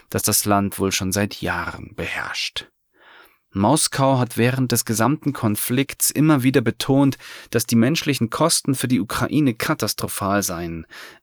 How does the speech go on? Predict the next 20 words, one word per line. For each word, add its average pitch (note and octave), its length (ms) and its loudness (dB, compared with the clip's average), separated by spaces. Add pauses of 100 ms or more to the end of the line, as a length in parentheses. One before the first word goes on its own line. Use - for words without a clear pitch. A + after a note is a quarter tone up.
Eine A2 240 4
dezimierte D3+ 680 2
Bevölkerung, B2 800 0
eine A#2 240 0
ganze D3+ 320 2
Generation, A#2 1080 2 (240)
physisch B2+ 640 2
und A#2 300 0
psychisch C3 500 0
gezeichnet G#2+ 680 0
von G#2+ 220 -4
einem G#2 380 -2
Kiewer A#2+ 460 0
Regime, G2 520 -4 (360)
das - 160 0
sein F#2 180 -2
Volk F#2+ 420 2
als F#2+ 240 -2
Kanonenfutter F#2 1040 -4
opferte, - 640 -6